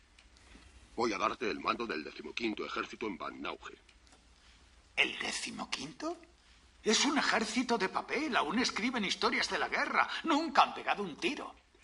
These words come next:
Speaker 1: Nadie tiene que pegar ni un solo tiro más, George. Es algo que tienes que entender. La guerra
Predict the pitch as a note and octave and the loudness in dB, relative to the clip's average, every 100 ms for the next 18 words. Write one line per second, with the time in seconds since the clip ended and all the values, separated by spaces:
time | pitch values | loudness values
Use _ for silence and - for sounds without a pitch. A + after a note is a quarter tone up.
0 | - - A#2+ E3+ D#3+ G2+ C2+ A#1+ B1+ F2+ | -20 -10 -2 0 0 -2 -8 -10 -6 -2
1 | G2 G#2+ B2+ A#2 E2+ F2+ G2+ A2+ G#2 A2+ | 0 0 0 0 0 0 0 2 2 2
2 | A#2+ E3 D#3 C#3+ G#2 A2 B2+ G2 A2+ C3 | 0 2 2 0 -4 -4 -2 4 6 6
3 | - - - F#2+ C2+ B1+ - - - - | 2 -4 -2 -2 -4 -8 -6 -6 -6 -20
4 | _ _ - - - - - - - - | _ _ -20 -20 -20 -20 -20 -20 -20 -20
5 | - - G2 - A2+ E2+ F#2 - - F3 | -10 -2 2 4 4 0 -4 -6 -4 -2
6 | A3 G#3+ - G3+ F3 E3+ D3 C3+ G#3 D#3+ | 0 0 2 4 2 0 -2 0 2 2
7 | - - - _ _ - - - - - | -2 -8 -20 _ _ -20 -20 -20 -20 -20
8 | _ - G2+ - F2+ - E2 D2 | _ 2 4 6 6 4 -10 -14